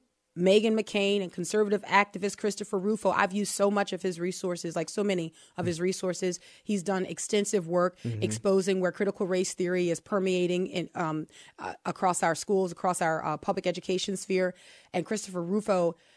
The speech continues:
Speaker 1: has been incredible with his research.
Speaker 2: Mm-hmm.
Speaker 1: Um, but you understand that Romans chapter one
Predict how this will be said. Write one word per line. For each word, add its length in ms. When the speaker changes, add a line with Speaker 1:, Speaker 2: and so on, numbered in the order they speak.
Speaker 1:
has 180
been 160
incredible 760
with 220
his 180
research. 580
Speaker 2:
Mm-hmm. 360
Speaker 1:
Um, 480
but 160
you 100
understand 720
that 300
Romans 360
chapter 300
one 540